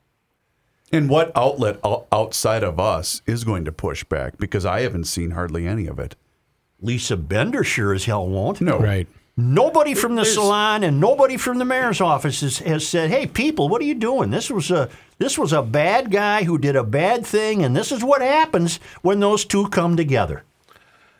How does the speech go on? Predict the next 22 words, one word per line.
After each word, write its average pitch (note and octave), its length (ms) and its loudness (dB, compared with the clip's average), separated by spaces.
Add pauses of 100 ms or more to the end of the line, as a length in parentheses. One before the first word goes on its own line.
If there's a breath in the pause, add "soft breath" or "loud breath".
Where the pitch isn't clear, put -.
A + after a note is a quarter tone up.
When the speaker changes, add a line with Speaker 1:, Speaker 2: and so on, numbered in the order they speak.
(540 soft breath)
Speaker 4:
I C#3+ 140 -2
haven't D3+ 320 0
seen A#2+ 240 2
any G#2 160 2
pushing G#2 420 -4
back, F#2+ 380 -4
but F#2 160 -6
the G2 80 -8
news G#2+ 360 -2
I've E2 200 -8
been E2 180 -8
watching E2+ 380 -8
has F2+ 180 -8
made F#2 220 -4
it, F2 200 -8
uh, F#2 140 -8
very G#2+ 400 -2
clear G2 380 -4
that F2 340 -10
he A2+ 160 -8
fired, F2+ 640 -6 (340 soft breath)
uh, F2 200 -10